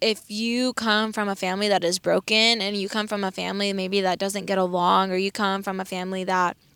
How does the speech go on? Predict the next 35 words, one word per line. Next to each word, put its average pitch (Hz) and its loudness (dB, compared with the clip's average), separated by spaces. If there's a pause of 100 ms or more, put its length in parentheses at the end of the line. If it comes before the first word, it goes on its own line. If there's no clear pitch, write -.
(600)
has 226 4
something 220 0
that 202 0
has 220 -2
continued 208 -4
for 208 -2
generations, 208 2 (380)
you 269 6
can 240 2
be 220 0
the 214 4
generational 202 -2
curse 214 2
breaker. 190 0 (380)
Um, 190 -2
you 208 -4
know, 190 -2
there 196 4
is 214 2
power 214 4
in 226 2
the 190 2
blood 190 4
of 190 2
Jesus 185 0
to 185 0
break 196 -4 (240)
and 196 -8
change 196 -4 (100)
anything 202 -2
and 190 -6
anyone. 190 -2 (440)
And 202 -2
so, 180 2
like, 175 0